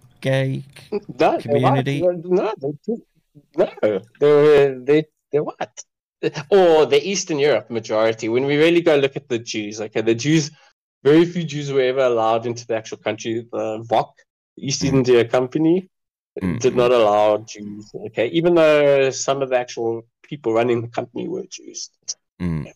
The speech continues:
Speaker 2: Y I.
Speaker 1: mm. But
Speaker 2: Yeah, but, um, there, there were some, uh, if you did convert to Christianity, you were then allowed in, obviously. And
Speaker 1: Mm.
Speaker 2: the, the, uh, like, mid seventeen hundreds, maybe one or two A D got through.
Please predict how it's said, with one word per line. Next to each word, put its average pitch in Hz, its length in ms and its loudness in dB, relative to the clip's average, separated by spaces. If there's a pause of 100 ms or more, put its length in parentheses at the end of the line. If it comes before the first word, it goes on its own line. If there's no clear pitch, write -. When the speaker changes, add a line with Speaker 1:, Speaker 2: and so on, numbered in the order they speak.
Speaker 2:
Y - 140 -20
I. 80 60 -12
Speaker 1:
mm. 71 200 -10 (840)
But 170 160 0
Speaker 2:
Yeah, 120 140 2 (100)
but, 123 240 -2
um, 120 460 0 (160)
there, 143 240 -2 (340)
there 156 260 2
were 170 240 6
some, 160 380 0
uh, 139 300 2 (200)
if 170 220 -6
you 147 260 -2
did 185 320 -2
convert 135 680 0
to - 360 -20
Christianity, 135 640 -6
you 113 160 -8
were 120 160 2
then 110 240 -4
allowed 104 400 -4
in, 110 160 -8
obviously. 104 600 -6 (360)
And 117 320 4
Speaker 1:
Mm. 113 80 -2
Speaker 2:
the, 120 120 6
the, 113 580 2
uh, - 60 -14
like, 110 180 -2 (600)
mid 214 340 0
seventeen 233 540 -4
hundreds, 208 360 -4
maybe 156 300 2
one 139 240 2
or 135 160 2
two 143 260 -6
A 110 100 0
D 120 160 0 (380)
got 120 180 -4 (140)
through. 120 280 -2